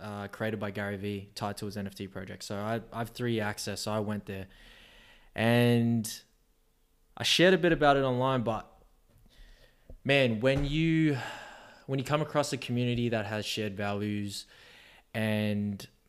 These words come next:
not just shared interests, but generally have a shared value on, on life and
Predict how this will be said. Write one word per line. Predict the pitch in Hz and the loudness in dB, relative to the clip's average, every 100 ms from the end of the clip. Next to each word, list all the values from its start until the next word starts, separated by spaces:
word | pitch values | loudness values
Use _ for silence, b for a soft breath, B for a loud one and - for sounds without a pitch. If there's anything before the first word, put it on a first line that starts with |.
| - | -6
not | 156 | -2
just | 175 - | 0 0
shared | 147 120 | 2 2
interests, | 120 131 110 - | 2 -2 -4 -4
but | 110 104 | -6 -2
generally | 120 127 123 113 | 0 0 0 0
have | 113 110 | -2 -4
a | |
shared | 110 - 110 107 104 104 - _ _ _ _ _ _ _ | -4 -4 -2 -2 -4 -6 -16 _ _ _ _ _ _ _
value | 117 110 110 113 110 | -6 0 0 0 -2
on, | 104 104 101 | -2 -4 -4
on | 107 101 | -4 -4
life | 101 104 98 - | -4 -6 -8 -10
and | - 98 139 | -8 -8 -10